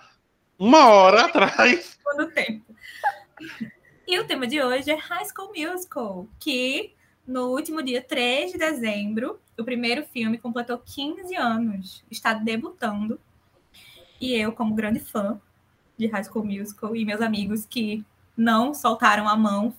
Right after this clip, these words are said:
Speaker 2: fãs de High School Musical também, <laughs> vamos tagarelar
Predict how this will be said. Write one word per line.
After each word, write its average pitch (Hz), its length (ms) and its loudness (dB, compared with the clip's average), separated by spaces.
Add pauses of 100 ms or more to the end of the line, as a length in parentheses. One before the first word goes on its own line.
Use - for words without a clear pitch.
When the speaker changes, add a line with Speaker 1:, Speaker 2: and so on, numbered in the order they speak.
Speaker 2:
fãs 233 260 2
de 240 60 0
High 226 200 2
School 254 140 -4
Musical 220 300 0
também, 226 580 0 (300)
<laughs> - 0 - (340)
vamos 202 560 -4 (160)
tagarelar 208 720 -2